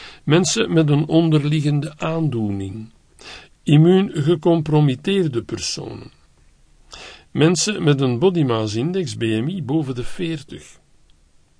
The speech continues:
het zorgpersoneel, mensen die samenwonen met kwetsbare personen. Waar kan men zich laten vaccineren in Brussel? Een interactieve kaart is beschikbaar op w w w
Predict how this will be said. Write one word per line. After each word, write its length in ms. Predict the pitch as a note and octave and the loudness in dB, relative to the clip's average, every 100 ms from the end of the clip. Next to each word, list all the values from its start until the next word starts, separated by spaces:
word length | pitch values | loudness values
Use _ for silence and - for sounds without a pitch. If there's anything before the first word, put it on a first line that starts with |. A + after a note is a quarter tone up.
| _ _ _ _ _ _ - - - - _ _ _ _ | _ _ _ _ _ _ -20 -20 -20 -20 _ _ _ _
het 180 | _ B2 | _ -6
zorgpersoneel, 920 | - A#2 A2 B2+ A#2+ - D3 F3+ A3 - _ - - - - - - - - | -2 -2 -2 -4 -6 -4 -2 -4 -6 -12 _ -20 -20 -20 -20 -20 -20 -20 -8
mensen 380 | D3+ F3 E3 F3 | 0 2 2 0
die 140 | D3+ | 0
samenwonen 720 | D3 - F3 F3 B2+ B2 A#2 | 0 -2 0 0 0 0 0
met 160 | A2+ G#2+ | -2 -6
kwetsbare 540 | - A2 G2+ G#2 G#2 | -8 -8 -8 -8 -8
personen. 680 | G#2 G2+ - B2 A#2 F#3+ D4+ - - - - - - - - - - | -10 -10 -6 -2 0 0 -2 -8 -20 -20 -16 -16 -16 -18 -18 -20 -18
Waar 400 | - C3 F#3 G#3 - - | -2 2 2 0 -4 0
kan 220 | F3+ F3+ | 2 4
men 200 | E3+ D3+ | 4 4
zich 220 | D3+ D3+ | 2 0
laten 360 | D#3 D#3 D3+ B2 | 0 0 -2 -4
vaccineren 720 | C#3 - C#3 B2 E3+ F3 D#3+ | -4 -4 -2 2 2 2 -2
in 240 | C3+ A2+ | 0 0
Brussel? 480 | G2+ G2 - D3+ F#3 - - _ - - - - | 0 -4 -6 -4 -4 -6 -20 _ -20 -18 -18 -2
Een 200 | C#3 C3+ | 0 4
interactieve 800 | G#3+ G#3+ F#3+ F3+ D3+ G3 F3 D3+ | 4 4 2 -2 -2 -2 0 -2
kaart 460 | - F3 E3+ D#3 | 0 0 0 -4
is 200 | A3 C3+ | -2 0
beschikbaar 640 | B2+ A2 - F#3+ E3+ C#3+ C3+ | 0 -2 -2 -2 -2 -2 -2
op 140 | B2 | -6
w 120 | C#3+ | 0
w 540 | C3 E3 E3 C3 C3+ A2 | 2 2 2 -2 -2 0
w 240 | A#2 C3 | -2 -2